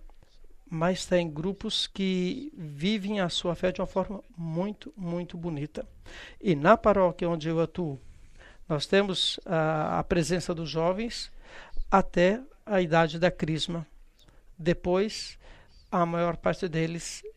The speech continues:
como também no Brasil, não sei em outros países, eles desaparecem da igreja, né? Voltando a procurar a igreja por ocasião do casamento.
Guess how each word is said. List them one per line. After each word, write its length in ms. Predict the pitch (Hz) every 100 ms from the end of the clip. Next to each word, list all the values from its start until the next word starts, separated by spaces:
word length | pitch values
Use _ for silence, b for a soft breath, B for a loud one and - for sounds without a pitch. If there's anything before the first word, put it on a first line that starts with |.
| -
como 300 | - 202 202
também 320 | 196 180 165 165
no 100 | 156
Brasil, 540 | 170 151 147 180 202 - - - -
não 240 | 220 175
sei 180 | 156 175
em 40 | 160
outros 200 | 156 -
países, 640 | 180 175 190 196 - - - - -
eles 320 | 214 190 180
desaparecem 640 | 190 196 185 180 170 - 170
da 80 |
igreja, 420 | 170 160 160 - - - -
né? 160 | 185 220 B B B B
Voltando 560 | 156 180 175 175 180 175
a 20 |
procurar 480 | 175 165 180 165 160
a 40 |
igreja 540 | 160 160 175 151 170 175 202 294 -
por 140 | 180
ocasião 320 | 165 180 160
do 100 | 156
casamento. 800 | 156 175 190 185 180 202 208 226